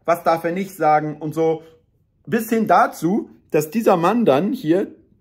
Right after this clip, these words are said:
ähm, hingewiesen wurde vom Untersuchungsausschuss, dass er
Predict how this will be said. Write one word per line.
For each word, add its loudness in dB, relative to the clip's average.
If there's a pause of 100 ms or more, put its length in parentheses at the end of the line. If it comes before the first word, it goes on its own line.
(400)
ähm, 2 (920)
hingewiesen 2
wurde 6
vom 0
Untersuchungsausschuss, -4 (840)
dass -2
er 4